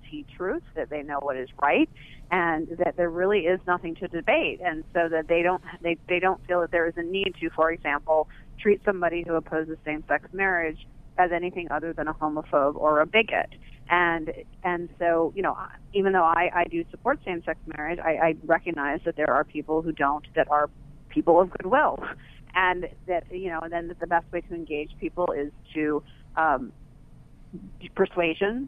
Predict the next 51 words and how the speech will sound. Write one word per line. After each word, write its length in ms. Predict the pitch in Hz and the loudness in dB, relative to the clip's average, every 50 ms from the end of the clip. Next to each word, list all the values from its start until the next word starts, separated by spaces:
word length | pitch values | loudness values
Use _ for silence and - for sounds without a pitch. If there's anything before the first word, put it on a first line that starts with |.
| - - - | -8 -8 -2
uh, 240 | 180 170 160 156 131 - 165 151 139 | 0 2 2 2 2 0 -4 -10 -10
you 100 | 175 175 | -10 -8
know, 120 | 160 202 196 175 | -8 -8 -10 -6
rather 240 | 165 160 156 160 160 | -4 -4 -4 -4 -4
than 140 | 160 156 156 | -8 -10 -12
coercion, 680 | - - 170 165 156 160 151 160 - - 196 208 220 226 | -8 -4 -2 -2 -2 -2 -4 -6 -6 -6 -6 -6 -6 -4
rather 280 | 202 165 147 147 151 151 | 0 0 0 0 0 -4
than 160 | 156 156 156 | -6 -8 -8
trying 240 | - - 151 139 151 | -6 -6 -6 -6 -6
to 80 | - - - | -8 -4 0
silence 320 | 190 196 220 247 226 - - | 2 2 2 0 -4 -6 -2
them. 240 | - 147 135 127 - - | -2 -2 -2 -4 -8 -6
And 300 | 165 160 160 156 156 - - - - - - - | -4 -4 -4 -4 -6 -12 -16 -18 -18 -16 -6 2
the 100 | 170 175 | 4 4
liberal 340 | 170 165 165 160 156 165 175 | 6 4 2 -2 -2 0 4
left 300 | 190 208 233 - - - | 4 4 4 2 -2 -4
doesn't 260 | - 160 170 170 - - | -2 -2 -2 -2 -6 -4
see 60 | 233 | -2
it 120 | 240 233 - | -2 0 2
that 180 | - 147 113 | 2 2 2
way. 140 | 131 139 143 | 2 2 2
They 120 | 135 147 151 | 2 0 0
really 260 | 156 170 165 165 165 | 0 0 0 -2 -2
do 180 | 160 160 160 | -2 -4 -4
believe 460 | 151 165 165 156 170 170 170 160 156 - | -2 0 0 2 4 4 4 2 2 -2
that 160 | 151 - - | -2 0 0
the 100 | 156 151 | -2 0
righteous 420 | 151 143 143 143 - - 156 156 - - | 2 2 0 0 0 -2 -4 -4 -4 2
act 380 | - 151 147 131 - - - - - | 2 4 4 4 0 -2 -8 -2 2
is 180 | 160 160 156 156 - - - - | 4 4 2 2 -4 -16 -12 -6
to 180 | - 156 151 139 | -4 -4 -4 -4
just 340 | - - 156 147 139 - - - - - - - - - - - - - | -4 -4 -2 -2 -2 -2 -6 -20 -20 -20 -20 -20 -20 -20 -20 -20 -16 -8
really 240 | 180 185 190 185 170 - - - | -2 2 2 2 2 0 -6 -4
sort 100 | 233 220 | -4 0
of 60 | 202 | 2
isolate 420 | 143 165 170 - - 185 165 156 - | 2 2 2 2 2 0 0 2 2
that 160 | 160 143 - | 2 0 0
person 300 | - 156 156 - 160 151 | -2 -8 -8 -8 -10 -12
from 160 | - 160 151 - - | -10 -12 -12 -12 -10
society 380 | 156 - 160 156 151 156 156 | -2 0 2 2 4 2 0
by 240 | - - 151 151 151 - - 147 | 2 2 2 2 2 0 -4 -4
saying, 260 | 143 147 143 147 - - - - - - - - | -2 -2 -4 -4 -6 -10 -18 -20 -20 -16 -8 -2
"No, 220 | 208 180 175 170 - - - - - - - - | 2 2 2 0 -2 -14 -20 -20 -20 -20 -16 -14
you 80 | 180 | -14
know, 80 | 165 160 | -12 -12
you're, 180 | 160 156 165 156 | -12 -12 -12 -10
you're 200 | 170 175 180 175 | -8 -6 -4 -4
a 60 | 165 160 | -4 -4
homophobe, 600 | 165 165 160 151 - 165 156 156 151 147 - - | -6 -6 -6 -6 -2 0 2 2 2 0 -2 -4
and, 440 | 156 156 151 151 151 143 143 147 | -2 0 0 0 -2 -2 -4 -8
uh, 440 | - - 160 151 156 143 139 131 127 | -6 0 2 4 4 4 2 0 -2